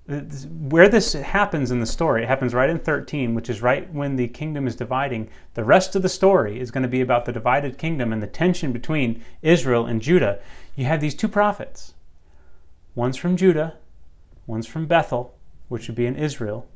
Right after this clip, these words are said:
one of the locations that, um, he was an old,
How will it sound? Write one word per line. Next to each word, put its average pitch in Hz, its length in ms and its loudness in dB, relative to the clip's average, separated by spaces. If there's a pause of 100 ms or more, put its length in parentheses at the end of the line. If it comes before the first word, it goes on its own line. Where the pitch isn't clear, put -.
one 123 160 0
of 139 60 -2
the 131 80 0
locations 123 600 -2
that, 117 340 -2 (480)
um, 113 380 -2 (120)
he 127 100 0
was 120 80 4
an 123 80 2
old, 143 600 8